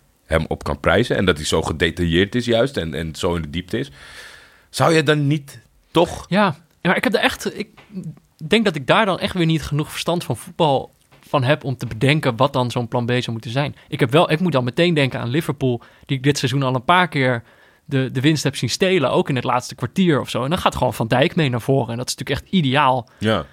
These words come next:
Speaker 2: dat je, dat je dat kan. Dat is een deel van hun plan B. Bij
Speaker 1: Ja,
Speaker 2: het
Speaker 1: maar
Speaker 2: Nederlands
Speaker 1: ik,
Speaker 2: elftal
Speaker 1: ik
Speaker 2: hebben we
Speaker 1: denk
Speaker 2: dat ook
Speaker 1: dus dat
Speaker 2: ervaren.
Speaker 1: de kwaliteit daarvan ligt. Want je kan niet, eh, dat is natuurlijk de gedachte thuis. Het, dat, dat wij denken,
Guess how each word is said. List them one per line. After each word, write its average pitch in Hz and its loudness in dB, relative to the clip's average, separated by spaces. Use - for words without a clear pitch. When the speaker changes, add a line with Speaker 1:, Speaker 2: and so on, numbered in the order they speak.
Speaker 2:
dat 139 -2
je, 139 -4
dat 139 -2
je 139 -2
dat 180 2
kan. 127 2
Dat 165 -2
is 143 -6
een 135 -2
deel 143 4
van 120 -6
hun 117 -6
plan 120 -4
B. 123 -6
Bij 160 4
Speaker 1:
Ja, 127 -4
Speaker 2:
het - -20
Speaker 1:
maar 131 2
Speaker 2:
Nederlands 139 2
Speaker 1:
ik, - -2
Speaker 2:
elftal 156 4
Speaker 1:
ik 139 4
Speaker 2:
hebben 135 2
we - 2
Speaker 1:
denk - -
Speaker 2:
dat 185 2
ook 143 4
Speaker 1:
dus 135 4
dat 135 0
Speaker 2:
ervaren. 131 -2
Speaker 1:
de - -14
kwaliteit 131 0
daarvan 95 0
ligt. 98 -4
Want 110 -8
je 120 -8
kan 143 0
niet, 180 -2
eh, 113 2
dat 117 0
is 120 -6
natuurlijk 117 2
de 107 -2
gedachte 110 -4
thuis. 113 -2
Het, 107 -10
dat, 90 -6
dat 80 -10
wij 85 -10
denken, 82 -14